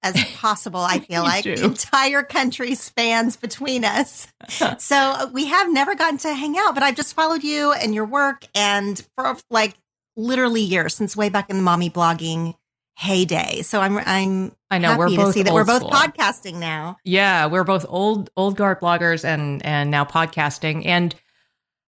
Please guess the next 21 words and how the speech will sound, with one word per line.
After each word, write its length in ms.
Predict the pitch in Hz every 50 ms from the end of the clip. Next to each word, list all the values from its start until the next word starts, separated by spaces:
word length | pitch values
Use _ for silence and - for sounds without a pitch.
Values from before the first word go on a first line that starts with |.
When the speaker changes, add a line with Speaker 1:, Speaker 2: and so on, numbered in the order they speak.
| _ _ _
Speaker 2:
I 140 | - 233 294
am 180 | 320 339 339 330
just, 320 | 320 294 - - - -
um, 320 | 196 180 170 165 165 165 -
I'm 140 | - 196 196
quite 320 | 196 - 262 285 285 -
fascinated 560 | _ 220 208 202 - - 185 170 160 156 156
about 320 | 156 147 156 147 147 - -
today's 300 | - - - - 214 -
conversation 680 | - 254 214 190 185 185 - - 180 170 - - 185
and 140 | 170 160 156
how 220 | 147 165 170 156 156
it 20 | 139
will 140 | 151 151 151
unfold, 480 | 151 156 151 - 165 156 156 156 151
because 800 | 156 143 - - 165 160 151 147 147 147 139 139 - - - - _
we're 140 | 175 190 208
gonna 120 | 277 330 349
be 120 | 359 320
talking 420 | - - 208 214 214 - 240 214 196
about, 540 | 180 175 175 170 165 160 160 156 - -